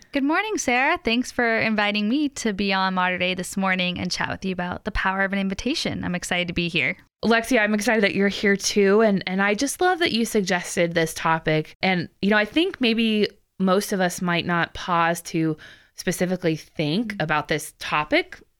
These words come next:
Speaker 2: of an invitation, but really it's a crucial component to some of the most important parts of our lives, and especially in our faith. So can you speak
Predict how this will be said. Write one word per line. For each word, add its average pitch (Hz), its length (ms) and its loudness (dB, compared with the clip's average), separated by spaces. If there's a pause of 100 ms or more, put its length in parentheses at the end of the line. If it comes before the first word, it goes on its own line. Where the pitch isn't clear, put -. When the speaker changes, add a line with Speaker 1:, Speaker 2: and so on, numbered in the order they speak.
Speaker 2:
of 269 120 2
an 285 100 2
invitation, 294 680 2
but 220 200 2
really 302 340 4
it's 214 160 -4
a 214 60 2
crucial 226 500 0
component 180 600 -2
to 175 320 2 (320)
some 233 260 0
of 233 60 2
the 233 60 2
most 202 320 0
important 180 840 -2
parts 160 360 -2
of 160 140 -2
our 151 140 2
lives, 170 640 2 (160)
and 185 320 2
especially 190 540 0
in 190 100 2
our 165 100 2
faith. 180 580 -2
So 240 160 0
can 240 220 2
you 254 140 2
speak 202 520 -2